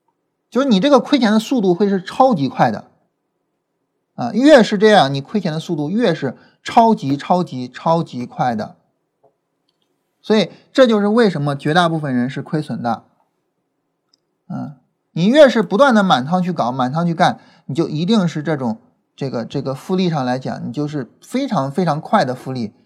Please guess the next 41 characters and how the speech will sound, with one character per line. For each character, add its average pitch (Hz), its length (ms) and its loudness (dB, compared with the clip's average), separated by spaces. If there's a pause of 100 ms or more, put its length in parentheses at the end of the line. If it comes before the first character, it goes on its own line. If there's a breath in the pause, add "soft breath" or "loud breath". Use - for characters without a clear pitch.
(320)
损 151 220 -4
失 190 140 -2
起 - 140 -6
来 139 160 -2
会 143 160 -6
是 147 100 -8
非 160 200 -10
常 131 160 -10
快 135 200 -12
的。 - 200 -18 (580)
当 202 100 2
然 226 80 2
你 180 80 2
说 208 140 0
我 170 140 2
赚 277 260 4
呢， 185 200 2 (340 soft breath)
你 131 120 -10
赚 196 300 0
起 139 100 -8
来 113 160 -4
是 123 160 -10
很 - 320 -14
慢 135 460 -2
的。 - 200 -14 (520)
啊， - 220 -14
我 - 80 -8
们 131 160 -2
这 208 140 0
个 165 100 0
都 190 120 -2
已 147 60 -2
经 123 160 -8
算 175 240 -2
过 185 200 2
了， 113 100 -2
对 135 100 -4
不 127 100 -4
对？ 135 200 -2 (460 soft breath)
因 220 120 2
为 262 200 4